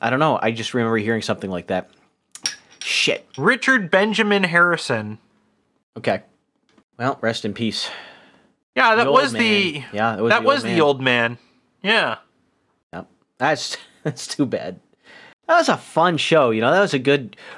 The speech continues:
Speaker 1: reality T V in its prime was, like, two thousand six <laughs> on, on the History Channel.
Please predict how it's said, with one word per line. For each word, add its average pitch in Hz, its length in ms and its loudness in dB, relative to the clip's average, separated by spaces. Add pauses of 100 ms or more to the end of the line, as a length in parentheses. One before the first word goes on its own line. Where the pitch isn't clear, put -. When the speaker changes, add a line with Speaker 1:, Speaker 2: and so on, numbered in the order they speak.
Speaker 1:
reality 208 500 4
T 208 240 0
V 175 220 2
in 143 40 4
its 127 160 0
prime 135 540 2
was, 104 220 0
like, 110 240 2
two 151 120 0
thousand 127 460 2
six - 460 -2 (420)
<laughs> - 420 -10
on, 151 380 0 (260)
on 156 260 2
the 143 180 4
History 165 340 2
Channel. 147 580 0